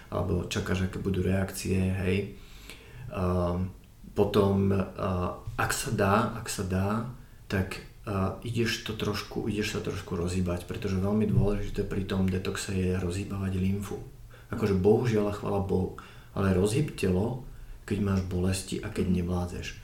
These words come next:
Speaker 1: Ešte by som tak priblížil, že k-, aké sú moje štandardné dni. A mal si niekedy štyridsiatky? Chrípku štyridsiatky?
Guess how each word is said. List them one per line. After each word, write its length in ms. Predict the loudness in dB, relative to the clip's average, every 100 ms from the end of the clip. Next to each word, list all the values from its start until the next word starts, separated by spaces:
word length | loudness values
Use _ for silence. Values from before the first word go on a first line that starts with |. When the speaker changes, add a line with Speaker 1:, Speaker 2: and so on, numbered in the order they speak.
| -14 -14 -4
Speaker 1:
Ešte 240 | -2 2
by 100 | 2
som 160 | 6 8
tak 160 | 8 6
priblížil, 920 | 2 4 2 2 4 6 6 4 -4 -14 -10
že 300 | -2 2 0
k-, 80 | 0
aké 200 | -2 -2
sú 180 | 0 2
moje 200 | 2 2
štandardné 580 | 0 0 2 4 4 2 2
dni. 340 | 2 0 -2 -10 -20 -20 -20 -12
A 440 | -4 -2 0 -2 -4 -6
mal 400 | 2 6 8 6
si 180 | 4 0
niekedy 600 | -2 -2 -2 0 0 0
štyridsiatky? 760 | -2 -2 -2 -2 -4 -4 -8 -8 -12 -16 -20 -20 -20 -20 -20 -18 -18 -16
Chrípku 380 | -6 -4 -2 -2
štyridsiatky? 680 | -2 -2 -2 -2 -2 -2